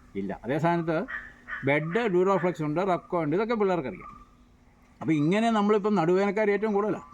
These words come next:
ഇന്ന് നടുവേന ഏറ്റവും കൂടുതൽ വരുന്നത് സ്ത്രീകൾക്കും പുരുഷന്മാർക്കും. എൻ്റെ കാരണം എന്നാ? ഇന്നിപ്പം പലകടിച്ച കട്ടിലേലല്ല പായേ കിടക്കുന്ന സ്വഭാവം ആർക്കും ഇല്ല. എല്ലാവരും ഈ പറയുന്ന അഞ്ചിഞ്ച്, ആറിഞ്ചുള്ള കട്ടിലേ അല്ല ബെഡേ കിടക്കും. അതുകൂടാതെ ഇന്ന് മിറ്റമടിക്കുന്ന സ്വഭാവമുള്ള എത്ര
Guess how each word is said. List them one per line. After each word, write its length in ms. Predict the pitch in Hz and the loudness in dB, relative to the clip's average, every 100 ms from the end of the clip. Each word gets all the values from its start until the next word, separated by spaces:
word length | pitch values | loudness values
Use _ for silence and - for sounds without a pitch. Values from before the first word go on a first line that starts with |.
| - - - - - - _ 135 | -20 -20 -20 -20 -20 -20 _ -4
ഇന്ന് 200 | 180 180 | 0 0
നടുവേന 400 | 156 190 202 214 | 2 2 2 2
ഏറ്റവും 300 | 190 202 208 | 2 2 2
കൂടുതൽ 140 | 208 | 2
വരുന്നത് 400 | 196 208 208 202 | 2 2 2 2
സ്ത്രീകൾക്കും 440 | 165 180 190 185 | 2 2 2 0
പുരുഷന്മാർക്കും. 500 | 190 190 190 190 196 | -2 0 0 0 0
എൻ്റെ 180 | 180 180 | 0 0
കാരണം 280 | 175 160 185 | 0 0 0
എന്നാ? 200 | 185 180 - - - - - | -2 -4 -6 -20 -20 -18 -6
ഇന്നിപ്പം 460 | 135 165 180 180 - - - - - - - | -4 -2 -2 -2 -4 -10 -18 -20 -20 -16 -4
പലകടിച്ച 380 | 120 170 170 175 | -2 0 0 -2
കട്ടിലേലല്ല 480 | 156 156 165 156 | -2 0 0 0
പായേ 300 | 160 139 156 | 0 0 0
കിടക്കുന്ന 360 | 165 147 143 147 | -2 -4 -4 -8
സ്വഭാവം 300 | 127 123 127 | -4 -2 -2
ആർക്കും 260 | 120 - 110 | -2 -4 -4
ഇല്ല. 200 | 95 - - - | -4 -6 -16 -10
എല്ലാവരും 320 | 101 117 147 | -4 -2 0
ഈ 120 | 170 | 2
പറയുന്ന 300 | 165 175 156 | 0 0 -2
അഞ്ചിഞ്ച്, 380 | 147 143 156 156 | 0 0 0 0
ആറിഞ്ചുള്ള 520 | 151 135 151 143 135 | 0 0 0 -2 -2
കട്ടിലേ 320 | 143 107 131 135 | -2 -2 -2 -2
അല്ല 160 | 131 | 0
ബെഡേ 280 | 123 117 139 | -2 -2 -2
കിടക്കും. 340 | 117 101 92 - - - _ _ _ 135 | -4 -6 -10 -18 -20 -20 _ _ _ -4
അതുകൂടാതെ 580 | 156 156 185 190 170 302 _ _ - - - 127 | 0 2 2 2 0 -4 _ _ -20 -14 -10 -4
ഇന്ന് 140 | 143 | -2
മിറ്റമടിക്കുന്ന 680 | 147 131 214 220 208 208 208 | -2 0 2 2 2 2 0
സ്വഭാവമുള്ള 440 | 175 180 185 180 | 0 2 2 2
എത്ര 500 | 165 - 202 208 202 | 0 -4 -4 0 0